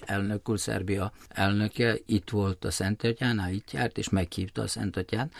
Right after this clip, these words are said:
hogy jöjjön látogatóba. A terv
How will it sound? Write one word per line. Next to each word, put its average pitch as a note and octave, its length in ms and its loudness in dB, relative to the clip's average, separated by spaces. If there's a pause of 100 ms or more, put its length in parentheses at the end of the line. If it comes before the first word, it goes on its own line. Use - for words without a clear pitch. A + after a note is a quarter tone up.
(240)
hogy G2+ 220 2
jöjjön G2+ 480 4
látogatóba. G#2 960 0 (240)
A G2 480 2 (140)
terv B2 380 8